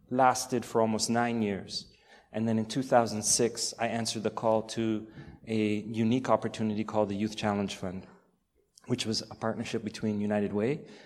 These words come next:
the city, the, the province of Ontario, uh, to respond to, um,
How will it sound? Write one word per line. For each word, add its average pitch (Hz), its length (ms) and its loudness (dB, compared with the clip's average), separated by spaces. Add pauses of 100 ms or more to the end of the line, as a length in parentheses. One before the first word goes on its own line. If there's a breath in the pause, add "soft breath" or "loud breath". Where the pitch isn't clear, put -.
(160 loud breath)
the 101 60 -12
city, 107 440 -2
the, 110 100 2
the 107 160 -4
province 113 400 6
of 104 60 0
Ontario, 110 580 4 (500 loud breath)
uh, 104 420 4 (160)
to 107 260 2
respond 113 580 4
to, 104 600 0 (420 loud breath)
um, 101 380 -2